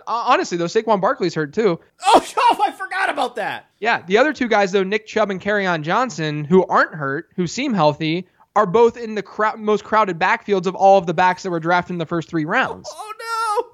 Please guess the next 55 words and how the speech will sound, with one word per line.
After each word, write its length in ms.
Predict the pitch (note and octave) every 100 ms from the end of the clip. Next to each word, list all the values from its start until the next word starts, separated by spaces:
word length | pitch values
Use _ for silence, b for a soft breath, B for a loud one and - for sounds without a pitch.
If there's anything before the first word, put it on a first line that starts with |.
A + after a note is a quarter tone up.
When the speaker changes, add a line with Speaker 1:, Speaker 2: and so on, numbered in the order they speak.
| _
Speaker 1:
So 140 | - C4+
it's 180 | - F#3+
really 280 | C#4 G3+
just, 240 | G#3+ A3 A3
like, 160 | G3+
this 160 | G3 F3+
perfect 420 | - A#3+ G#3 G3
storm 440 | - G3+ A3 G#3 F3+
of 100 | D#3
just 180 | E3+
awfulness. 580 | B2+ F#3 A#3 G3 E3 D#3
And 140 | F#3 F#3
really, 420 | F4 D#4+ A3+ A3 b b
if 120 | F3
you 100 | A3
wanna 160 | D4 C#4+
be 100 | A3
real, 300 | G#3+ D#4 A3+
Matt, 400 | F3 E3 D#3+ _ -
the 100 | G#3+
one 340 | B3 E4 C#4
player 520 | - C#4 B3+ F#3+ F3+
who 160 | E3+ A#3+
actually 880 | G#3 B3+ C#4+ - B3 A3+ G#3 G#3 _ -
is 180 | G#3+ -
underperforming 880 | A3 A#3 A3+ G#3 G3 F#3+ G#3 A3+ A3+
in 80 |
terms 240 | G3 G#3+ F#3+
of, 100 | F3+
like, 300 | E3+ D#3 - _
his 180 | F#3+ F3
talent 440 | - G3 A3 B3
and 80 | G#3
ability 400 | E3+ F#3+ G#3+ G#3
on 80 | G3+
the 80 | D#3+
field 320 | G3+ A#3 B3+
is 120 | F3
Ronald 280 | G#3 G3 E3+
Jones. 440 | E3+ C3 - - _ -
Speaker 2:
Ronald 300 | F#3+ C#4+ F3+
Jones 260 | B3+ G3
was 280 | D3 F3 A#2+
the 300 | C#3+ D3 A3
signature 580 | - G#3+ G3 G3 - D#3+
overrated 420 | E3 D#3+ D#3 C#3+
running 240 | D3 D#3
back 240 | D3+ C3+ D3
of 80 | B2+
this 160 | B2
class, 380 | - G#3+ F3+ -
and 100 | D3+
I 120 | E3
was 160 | F3+ -
fine 760 | - - B3+ C#4 E3 C#3 C#3+